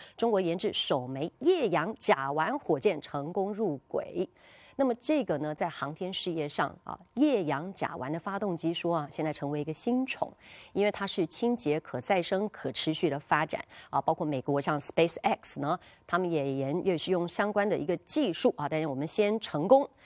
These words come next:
啊，接续再看的就是火箭发展的一个征程上，大公报今天有一大篇哦，专题报道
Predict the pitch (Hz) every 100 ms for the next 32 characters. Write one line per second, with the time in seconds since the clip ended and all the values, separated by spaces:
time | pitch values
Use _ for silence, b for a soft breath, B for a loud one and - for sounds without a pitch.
0 | B B B B 156 151 285 311 320 262
1 | 277 - - 269 226 202 190 196 220 -
2 | 202 180 170 160 - 143 185 175 170 202
3 | 196 185 120 139 135 - 190 170 156 -
4 | - _ _ _ _ _ b b b 190
5 | 190 202 208 - _ b b - 196 175
6 | 135 165 160 - 156 135 - 156 151 139
7 | 143 131 -